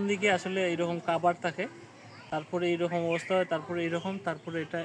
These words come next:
এরকম হয়, এরকম হয়, আরও, আরও আছে। এগুলো দেখাই একটু। এই যে দেখেন আপনারা, পুরা গাছে কিন্তু অসংখ্য পরিমাণ, আহ, কাঁঠাল। আহ, কাঁঠাল আমাদের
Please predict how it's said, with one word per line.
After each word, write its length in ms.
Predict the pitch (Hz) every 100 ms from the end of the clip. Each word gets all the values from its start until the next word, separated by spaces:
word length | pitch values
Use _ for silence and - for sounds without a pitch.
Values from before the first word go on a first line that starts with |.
| 175
এরকম 340 | 156 151 160
হয়, 160 | 170 175
এরকম 320 | 147 143 147
হয়, 100 | 127
আরও, 300 | 131 156 185 -
আরও 220 | 160 190
আছে। 240 | 185 -
এগুলো 340 | 180 - 165 175 170
দেখাই 220 | 175 190
একটু। 200 | 180 214 - - - - - - -
এই 80 | 156
যে 100 | 165
দেখেন 240 | 160 170 180
আপনারা, 240 | 170 180 170
পুরা 160 | 180 175
গাছে 320 | 170 165 190
কিন্তু 280 | - 190 196 175
অসংখ্য 760 | 175 - 214 208 - 208 202 190
পরিমাণ, 420 | 190 180 175 175 170
আহ, 1000 | 165 - - - - - - 147 147 143
কাঁঠাল। 340 | 156 147 165 196
আহ, 1080 | 247 320 311 240 - - - - - - 143
কাঁঠাল 280 | 165 160 190
আমাদের 360 | 180 175 170